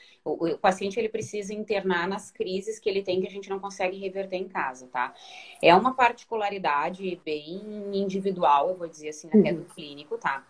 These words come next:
Speaker 1: É um, por exemplo, uma conduta minha, mas minha Letícia, assim, né, como clínica. A men-,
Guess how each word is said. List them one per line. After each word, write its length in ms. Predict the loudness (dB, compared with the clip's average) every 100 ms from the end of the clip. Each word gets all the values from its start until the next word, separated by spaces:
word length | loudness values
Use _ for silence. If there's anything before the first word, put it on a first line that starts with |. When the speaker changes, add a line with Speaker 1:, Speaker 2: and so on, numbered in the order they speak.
| _
Speaker 1:
É 100 | 0 0
um, 180 | 2
por 120 | 2 4
exemplo, 240 | 4 0
uma 140 | 0
conduta 420 | 4 4 4 0 2
minha, 300 | 4 2 0
mas 180 | -2
minha 240 | 0 2 2
Letícia, 580 | 2 0 0 0 2 -2
assim, 200 | -2 -8
né, 100 | -2
como 220 | 0 0
clínica. 480 | 0 -2 0 -4 -4 _ _ 2
A 200 | 4 4
men-, 260 | 2 0